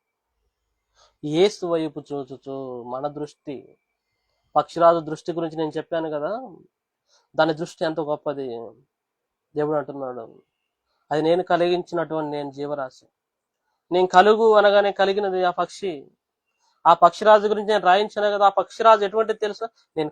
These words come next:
కలుగు అనగానే కలిగింది నాయన, నా మాట వలన కలిగింది." అదే నా మాట వలన విశ్వం అంతా కలిగింది, విశ్వంలో జీవరాశులన్నీ కలిగాయి. అలా కలిగిన జీవరాశులే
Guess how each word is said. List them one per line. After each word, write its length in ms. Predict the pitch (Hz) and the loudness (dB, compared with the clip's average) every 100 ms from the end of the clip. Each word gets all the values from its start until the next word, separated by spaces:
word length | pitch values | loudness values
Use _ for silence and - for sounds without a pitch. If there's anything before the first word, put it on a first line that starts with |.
| - | -6
కలుగు 280 | 143 165 214 202 | -6 -4 -2 -2
అనగానే 280 | 180 165 160 143 | -2 -4 -6 -10
కలిగింది 340 | 147 147 139 | -8 -8 -10
నాయన, 200 | 123 117 117 110 _ _ _ _ _ _ _ _ _ _ - 135 | -12 -12 -16 -20 _ _ _ _ _ _ _ _ _ _ -16 -12
నా 80 | 127 131 | -10 -8
మాట 180 | 151 190 | -6 -4
వలన 200 | 180 170 165 | -4 -4 -8
కలిగింది." 400 | 156 151 143 123 _ _ _ _ _ _ _ _ _ _ _ - 175 185 | -8 -10 -14 -18 _ _ _ _ _ _ _ _ _ _ _ 2 6 6
అదే 160 | 214 208 185 | 6 4 4
నా 40 | 196 | 6
మాట 160 | 190 214 220 | 6 6 4
వలన 180 | 220 220 185 | 4 2 -2
విశ్వం 300 | - 233 220 | 0 2 2
అంతా 160 | 220 233 226 | 2 -2 0
కలిగింది, 460 | 220 220 214 175 - _ _ _ _ _ 175 | -2 -4 -8 -14 -16 _ _ _ _ _ -4
విశ్వంలో 400 | 196 240 233 233 165 | -2 0 2 2 0
జీవరాశులన్నీ 640 | 160 214 233 226 220 226 233 226 | 2 8 8 8 4 0 0 0
కలిగాయి. 480 | 220 226 233 214 156 - _ _ _ _ _ _ _ _ _ _ _ _ _ 143 | 0 2 0 0 -4 -8 _ _ _ _ _ _ _ _ _ _ _ _ _ -4
అలా 260 | 151 156 151 | 0 0 -2
కలిగిన 300 | 151 165 165 156 | -4 -2 -4 -4
జీవరాశులే 720 | 156 170 170 165 - 160 165 | -2 0 2 2 -2 -6 -4